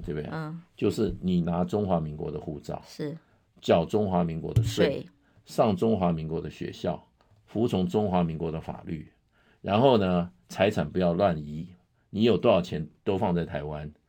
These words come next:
Speaker 1: 大家跟这个岛共存亡，这就叫爱台湾，
Speaker 2: 嗯。
Speaker 1: 其他都不要再讲了。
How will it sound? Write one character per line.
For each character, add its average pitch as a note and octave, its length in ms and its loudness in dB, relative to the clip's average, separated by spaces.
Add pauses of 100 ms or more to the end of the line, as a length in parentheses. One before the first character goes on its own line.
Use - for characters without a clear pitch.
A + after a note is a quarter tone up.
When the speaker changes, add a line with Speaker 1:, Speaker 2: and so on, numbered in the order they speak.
(220)
Speaker 1:
大 A2+ 160 4
家 G#2 180 6
跟 G#2+ 220 2
这 A2 80 2
个 G2 80 2
岛 F2 200 -4
共 G2 220 -2
存 D#2 200 -4
亡， - 200 -12
这 G#3+ 140 10
就 F#3 140 8
叫 E3+ 120 8
爱 F3 220 6
台 A2+ 160 6
湾， C#3 260 6 (240)
Speaker 2:
嗯。 - 140 -14
Speaker 1:
其 D#3+ 160 4
他 E3 180 8
都 D#3+ 140 4
不 A2+ 160 6
要 C#3+ 160 10
再 B2+ 160 6
讲 C#2+ 260 0
了。 C2 220 -10